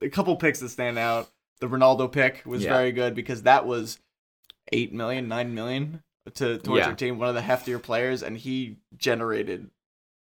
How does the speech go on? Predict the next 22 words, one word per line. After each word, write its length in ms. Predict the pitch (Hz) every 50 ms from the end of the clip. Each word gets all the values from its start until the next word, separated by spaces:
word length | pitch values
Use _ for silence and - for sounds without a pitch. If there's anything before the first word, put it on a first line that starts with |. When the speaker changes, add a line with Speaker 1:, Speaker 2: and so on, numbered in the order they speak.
| _ _ _ _ _ -
Speaker 1:
almost 460 | - 98 139 156 160 151 143 135 131
no 160 | 135 135 123
points 480 | 117 - 123 110 85 65 - - - -
Speaker 2:
Yeah. 200 | 110 113 - - -
Speaker 1:
and 160 | 120 120 123
then 160 | 123 120 117
got 260 | 117 117 110 - -
shipped 280 | - - 139 135 - -
out 220 | 120 113 113 95 95
in 100 | 110 113
January. 540 | 113 113 117 110 110 95 82 80 78 82
So 320 | 82 - 107 104 113 - - _ _ _ _ -
that 160 | 139 147 160
was 100 | 160 143
a 60 | 143
pretty 240 | - 156 151 143 135
good 160 | 127 139 139
one. 400 | 131 135 139 135 135 139 139 - _ _ _ - - _ _ _ _ _ _ _ _ _ _ _
Um, 840 | - 123 131 131 131 123 123 123 123 123 123 120 117 117 113 107 104 - - _ _ _ _ _ _ _ _ _ _ _ _ _ _ _ _ _ _ - - _ _
on 240 | 135 139 135 139 135
my 300 | 139 139 135 139 139 139
end, 460 | 135 131 131 131 123 123 123 123